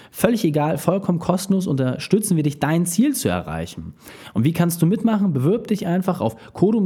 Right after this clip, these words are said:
training de slash kodu hilft. Schilder uns ganz kurz deine Situation, dein Problem, sag kurz, wer du bist, dann schmeißen wir dich mit in die Lostrommel und gucken, ob du einer der glücklichen Gewinner bist, die wir dann auch unterstützen.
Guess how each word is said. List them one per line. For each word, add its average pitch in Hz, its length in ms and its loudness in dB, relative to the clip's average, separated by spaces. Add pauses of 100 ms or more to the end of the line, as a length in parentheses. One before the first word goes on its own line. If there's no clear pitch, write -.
(160)
training 131 380 0 (200)
de 196 380 -2
slash - 440 -2
kodu 123 320 0
hilft. 185 340 0 (500)
Schilder 196 300 2
uns 175 160 0
ganz 165 220 0
kurz 156 260 0
deine 151 300 2
Situation, 143 500 2
dein 127 220 2
Problem, 143 460 2
sag 135 200 0
kurz, 147 240 0
wer 139 100 2
du 127 100 0
bist, 156 300 0
dann 120 240 2 (380)
schmeißen 147 400 2
wir 147 100 4
dich 151 140 0
mit 143 160 2
in 131 80 2
die 120 60 2
Lostrommel 151 560 0 (180)
und 123 80 -2
gucken, 147 400 0
ob - 140 -4
du 143 100 2
einer 120 220 2
der 117 100 2
glücklichen 117 460 0
Gewinner 120 260 2
bist, 123 320 -2
die 107 220 -2
wir 101 80 2
dann 104 180 0
auch 101 160 -2
unterstützen. - 720 -4